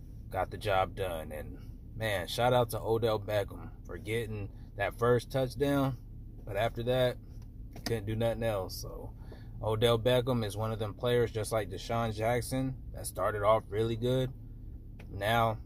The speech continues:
they're just like, time is getting to 'em. Like, they're getting older, can't catch the ball. They can catch 'em, but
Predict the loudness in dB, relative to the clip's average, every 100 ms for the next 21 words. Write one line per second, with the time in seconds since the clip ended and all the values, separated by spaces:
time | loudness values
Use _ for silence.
0 | -8 -6 -4 -4 -2 -2 -2 -6 -10 -12
1 | -12 -12 -14 -14 -14 -12 -4 2 2 2
2 | 0 -2 -2 -2 -4 -8 -8 -10 -10 -10
3 | -10 -8 -4 -4 0 2 6 4 4 -2
4 | -10 -12 -6 -2 -2 0 0 0 -4 2
5 | 4 6 4 0 -2 -2 -2 4 6 6
6 | -2 -2 -4 -4